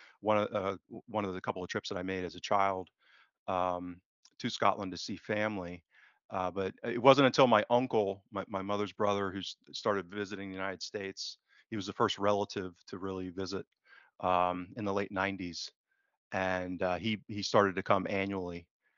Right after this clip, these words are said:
And, uh, over, and I was an adult by then. So over many, many beers, um,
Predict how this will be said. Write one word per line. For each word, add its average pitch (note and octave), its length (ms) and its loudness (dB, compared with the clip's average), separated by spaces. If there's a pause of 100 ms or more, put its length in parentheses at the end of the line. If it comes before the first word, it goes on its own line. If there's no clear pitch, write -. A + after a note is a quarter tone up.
(260)
And, F2+ 500 0
uh, F2 400 0
over, G2+ 280 0
and G2+ 180 0
I G2 80 4
was F#2 140 0
an G2 100 2
adult F#2+ 320 2
by F#2 160 0
then. F2 240 -2
So F#2+ 320 -2
over G2 300 -2
many, A2+ 260 4
many G#2 240 2
beers, F#2+ 640 -4 (480)
um, F2+ 640 -2